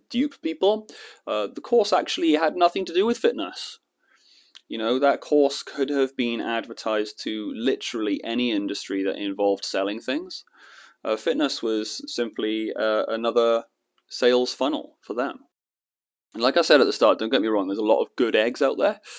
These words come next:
uh, like the one that I found afterwards. Um, and his teachings on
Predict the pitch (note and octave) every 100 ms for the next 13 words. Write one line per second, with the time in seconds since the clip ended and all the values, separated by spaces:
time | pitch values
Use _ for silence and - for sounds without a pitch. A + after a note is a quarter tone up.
0 | - - _ G#2 G#2+ G2 A#2 A2+ A2+ A2
1 | A2 - C3+ C3+ A2 A2+ C#3+ F#3+ A3 -
2 | - - - - A2 A2+ C#3 D3 F#3 E3
3 | C#3+ A#2+ A2 G2+ G#2 G#2 -